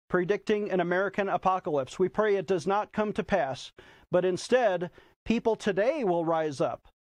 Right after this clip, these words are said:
and oppose totalitarianism, oppose socialism, and,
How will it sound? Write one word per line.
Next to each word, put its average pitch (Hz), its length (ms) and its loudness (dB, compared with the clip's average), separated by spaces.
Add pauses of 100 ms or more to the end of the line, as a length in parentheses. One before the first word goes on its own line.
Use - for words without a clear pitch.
and 180 340 0
oppose 269 520 0
totalitarianism, 160 1160 -2
oppose 240 720 -2 (320)
socialism, 180 840 0
and, 170 360 -2